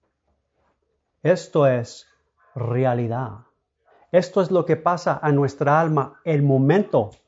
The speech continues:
es más rápido que eso. El momento que nacemos de nuevo, esto es lo que pasa a nuestra alma. Ahora les dije,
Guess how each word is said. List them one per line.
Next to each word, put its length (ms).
es 100
más 200
rápido 680
que 220
eso. 320
El 160
momento 580
que 100
nacemos 460
de 100
nuevo, 520
esto 220
es 60
lo 80
que 120
pasa 280
a 40
nuestra 440
alma. 440
Ahora 300
les 220
dije, 440